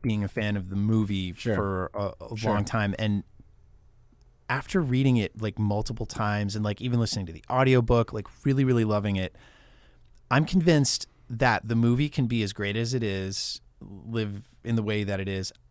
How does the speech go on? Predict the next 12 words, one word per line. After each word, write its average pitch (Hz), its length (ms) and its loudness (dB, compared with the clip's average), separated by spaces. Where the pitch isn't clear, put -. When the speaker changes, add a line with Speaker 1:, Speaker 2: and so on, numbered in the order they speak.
Speaker 1:
I 120 160 0
want 156 280 0
to 120 80 -2
see - 260 -2
a 92 40 -2
mini 101 420 -2
series 92 520 -4
built 95 440 -6
out 95 200 -2
of 90 280 -10
the 101 280 -8
book - 400 -4